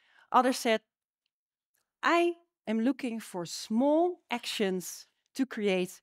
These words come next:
great impact." And I hope you will find everything you seek here today. Before we start with a very interesting program, I would like you now all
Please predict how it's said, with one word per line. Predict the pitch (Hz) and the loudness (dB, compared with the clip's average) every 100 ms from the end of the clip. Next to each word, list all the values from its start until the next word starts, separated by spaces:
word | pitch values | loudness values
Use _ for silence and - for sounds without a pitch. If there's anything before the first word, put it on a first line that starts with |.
| _ | _
great | - 220 226 - | 0 4 4 0
impact." | 160 151 160 - - _ _ _ _ _ _ _ _ _ 208 | -6 -6 -10 -14 -20 _ _ _ _ _ _ _ _ _ -4
And | 220 - | -4 2
I | 208 220 | 2 4
hope | 196 180 185 285 339 254 | 0 -6 0 2 2 0
you | 277 | 0
will | 254 240 | 0 0
find | 240 208 208 - | 4 4 4 -2
everything | 208 - 196 190 180 180 175 | -4 -4 -8 -4 -2 -2 -6
you | 175 | -8
seek | - 175 165 | -6 -4 -4
here | 156 160 160 160 _ | -6 -8 -8 -12 _
today. | - 214 185 143 127 143 _ _ _ _ _ - _ _ | -8 -6 -4 -8 -14 -20 _ _ _ _ _ -20 _ _
Before | 240 254 - 370 | -4 -2 0 0
we | 320 | 2
start | 277 285 269 262 | 0 4 4 4
with | 220 190 | -2 -4
a | 160 - | -6 0
very | 208 269 269 233 220 208 - | 2 4 4 2 0 -4 0
interesting | 262 302 285 226 - 185 170 151 _ - | 4 4 4 -8 -6 -4 -4 -6 _ -2
program, | 254 277 247 240 233 247 240 - _ _ _ _ _ _ _ - | 4 4 4 2 4 2 -4 -10 _ _ _ _ _ _ _ -2
I | 240 | 2
would | 262 277 | 2 2
like | 240 277 277 - | 4 6 4 0
you | 247 | -4
now | 226 233 240 247 | -2 0 0 -2
all | 214 220 214 208 220 | 0 0 0 -2 -8